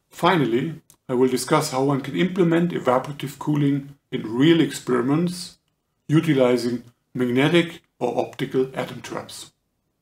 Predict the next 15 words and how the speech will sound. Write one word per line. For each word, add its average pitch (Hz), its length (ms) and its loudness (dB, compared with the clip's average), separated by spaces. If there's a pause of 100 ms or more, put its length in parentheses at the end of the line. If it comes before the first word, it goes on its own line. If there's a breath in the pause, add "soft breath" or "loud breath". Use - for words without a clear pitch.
(2000)
Let's 190 280 2
start 147 440 4
with 127 220 -6
a 120 80 -4
gas 156 720 2
of - 260 -4
trapped 165 380 0
atoms 147 720 -2 (280)
in 165 200 2
thermal 139 480 2
equilibrium. 120 720 -6 (1400)
Now 123 280 2
we 147 200 4
apply 131 440 -2
an 131 280 -4